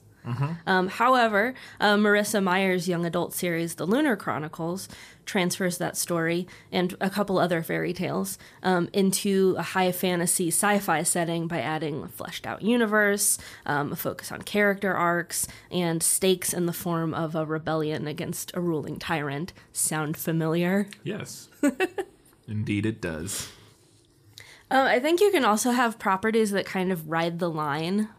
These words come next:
Speaker 2: between these two genres. Uh, for example, Chronicles of Narnia.
Speaker 1: Yeah.
Speaker 2: I think is, it's set in a, a pretty fleshed out universe.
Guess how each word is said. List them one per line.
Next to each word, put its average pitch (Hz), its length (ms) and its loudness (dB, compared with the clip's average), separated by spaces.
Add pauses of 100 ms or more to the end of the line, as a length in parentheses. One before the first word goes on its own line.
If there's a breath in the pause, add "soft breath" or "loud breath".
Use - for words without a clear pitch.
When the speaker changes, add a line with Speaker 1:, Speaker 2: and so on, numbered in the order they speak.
(140)
Speaker 2:
between 214 360 0
these 226 240 0
two 233 200 -2
genres. 247 720 -2 (460 loud breath)
Uh, 190 180 4
for 196 200 0
example, 175 500 0
Chronicles 170 580 -4
of 165 120 -6
Narnia. 165 580 -2 (560 soft breath)
Speaker 1:
Yeah. 127 200 2
Speaker 2:
I - 20 2
think 190 160 2
is, 175 280 2
it's 180 220 0
set 202 320 2
in 226 140 2
a, 175 240 2
a 175 100 2
pretty 240 300 0
fleshed 214 420 -2
out 175 220 2
universe. 160 720 -2